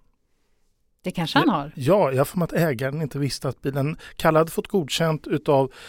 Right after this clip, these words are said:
Speaker 2: personen i fråga som hade bilen i sin omvårdnad,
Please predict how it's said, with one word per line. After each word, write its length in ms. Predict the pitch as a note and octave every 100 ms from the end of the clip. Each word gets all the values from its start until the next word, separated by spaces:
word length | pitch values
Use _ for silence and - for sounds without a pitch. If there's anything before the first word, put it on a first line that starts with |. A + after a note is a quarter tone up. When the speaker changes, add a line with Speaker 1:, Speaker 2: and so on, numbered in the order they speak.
| - -
Speaker 2:
personen 500 | D#3 - D#3 C#3+ C3+
i 40 |
fråga 240 | C3 D3 B2+
som 160 | C#3+
hade 480 | A#2+ C#3 B2+ B2+ C3+
bilen 380 | C#3+ C#3+ B2+ C3
i 40 |
sin 200 | C3 D3
omvårdnad, 760 | D#3+ C#3 B2+ G3 D#3+ B2 A#2+